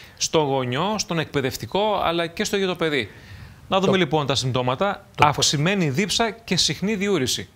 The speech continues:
Speaker 2: Τη δίψα δεν την παίρνουν είδηση, γιατί πολλά παιδιά έχουν τη συνήθεια να πίνουν. Και δεν πίνουν μόνο νερό, μπορεί να πίνουν και
Speaker 1: Χυμούς,
Speaker 2: χυμούς και λοιπά.
Speaker 1: τσάι, οτιδήποτε.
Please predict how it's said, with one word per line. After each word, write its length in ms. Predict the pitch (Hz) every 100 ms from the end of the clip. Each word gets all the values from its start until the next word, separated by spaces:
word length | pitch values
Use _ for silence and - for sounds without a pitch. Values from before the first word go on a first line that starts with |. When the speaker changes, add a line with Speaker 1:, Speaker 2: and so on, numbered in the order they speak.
| -
Speaker 2:
Τη 100 | 123
δίψα 380 | 107 139 - 139
δεν 120 | 151
την 120 | 135
παίρνουν 260 | 123 101 107
είδηση, 300 | 131 151 127
γιατί 160 | 117
πολλά 280 | - 123 143
παιδιά 240 | 113 123
έχουν 160 | 151 127
τη 80 | 113
συνήθεια 440 | - 113 139 135
να 80 | 127
πίνουν. 380 | - 123 92 80 - - - - - 127 -
Και 100 | 139
δεν 100 | 156
πίνουν 180 | 135 120
μόνο 260 | 110 98 87
νερό, 280 | 98 139
μπορεί 220 | 190 185 156
να 80 | 151
πίνουν 400 | - 165 165 151
και 260 | 143 143 -
Speaker 1:
Χυμούς, 220 | 180 131
Speaker 2:
χυμούς 440 | 113 127 - 208
και 100 | - 135
λοιπά. 220 | 160 127
Speaker 1:
τσάι, 220 | 113 147
οτιδήποτε. 480 | 160 143 123 -